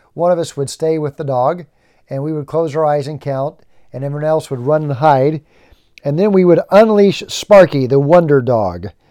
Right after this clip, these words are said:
Um, she was a Peekapoo, a Pekingese and poodle, and she would run after the, uh, person she saw escape and, and find them out. And we had a lot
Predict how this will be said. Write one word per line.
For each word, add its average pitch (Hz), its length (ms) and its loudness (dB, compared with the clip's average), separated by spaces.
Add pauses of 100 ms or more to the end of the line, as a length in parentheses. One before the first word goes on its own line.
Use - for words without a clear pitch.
(380)
Um, 135 600 -2
she 170 240 -6
was 156 280 2
a 135 300 0 (840)
Peekapoo, 117 500 -2
a 95 40 -8
Pekingese 147 600 -6 (140)
and 120 200 -12
poodle, 107 300 -10
and 110 140 -16
she 151 160 -12
would 135 120 -6
run 143 220 -4
after 131 460 -8 (560)
the, 131 340 -6
uh, 123 140 -4
person 139 360 -8
she 131 180 -12
saw 127 260 -8
escape 120 380 -12
and, 110 260 -14
and 113 380 -16
find 143 320 -6
them 123 220 -10
out. 110 200 -8
And 156 140 -10
we 202 100 0
had 185 100 0
a 175 40 4
lot 156 220 0